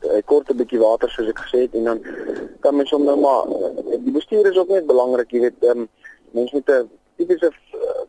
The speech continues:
kan mens 'n, kom ons sê 'n vyfstel, eh, kampsisteem hê wat, wat mens, eh, roteer, 'n weiding roteer. En dan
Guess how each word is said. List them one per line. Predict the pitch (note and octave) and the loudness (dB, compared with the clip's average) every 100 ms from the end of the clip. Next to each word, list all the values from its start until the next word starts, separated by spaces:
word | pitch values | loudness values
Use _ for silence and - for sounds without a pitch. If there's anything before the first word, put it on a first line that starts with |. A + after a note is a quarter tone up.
| - | -2
kan | C3 B2+ | -2 0
mens | B2+ C#3 | -2 2
'n, | B2 A#2 - | 2 0 -2
kom | C#3 | -2
ons | C3 | 0
sê | B2 | 0
'n | - | 2
vyfstel, | G3+ C#3+ - C#3 B2+ A2+ - | 0 0 0 2 2 -2 -4
eh, | G#2 G2 F2 _ - | -2 -2 -4 _ -2
kampsisteem | D#3 C#3+ - B2+ - C#3+ B2 A2 - - - _ _ - | -2 0 -4 -6 -2 -2 -2 -8 -18 -20 -20 _ _ -4
hê | G2+ A#2 C3+ A2+ | 2 2 2 2
wat, | A2 - | 0 2
wat | G#2+ | 0
mens, | A#2 A2 - | 0 -4 -8
eh, | - - - - A#2 | -16 -14 -16 -12 -8
roteer, | A2+ - D#3 C3 | -6 0 2 2
'n | G2+ - G#2+ | 0 0 2
weiding | A2+ C#3+ D3 C3 - - - | 2 2 0 -4 -8 -8 -4
roteer. | - - E3 C#3 - - - - - | -4 -2 2 2 2 -4 -10 -12 -6
En | A#2+ | -2
dan | A#2+ B2 | 0 -2